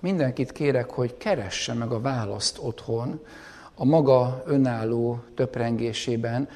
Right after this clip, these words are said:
hogy vajon miért pont ez a négy,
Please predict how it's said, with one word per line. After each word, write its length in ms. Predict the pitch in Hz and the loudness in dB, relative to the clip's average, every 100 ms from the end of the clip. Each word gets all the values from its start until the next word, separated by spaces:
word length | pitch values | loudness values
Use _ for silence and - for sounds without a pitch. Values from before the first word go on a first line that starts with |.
| - - | -14 -2
hogy 240 | 139 120 | 0 0
vajon 440 | 143 226 175 90 80 - - - - - - _ | 0 0 -2 -4 -8 -16 -20 -20 -20 -20 -20 _
miért 720 | - 104 135 196 196 190 - | -2 4 6 8 6 2 -2
pont 640 | - - 135 139 147 139 - - - _ _ - | -8 4 6 6 2 0 -8 -20 -20 _ _ -2
ez 260 | 175 170 | 0 2
a 140 | 139 107 | 2 2
négy, 760 | 104 113 117 101 101 101 113 | 2 2 2 0 -4 -6 -8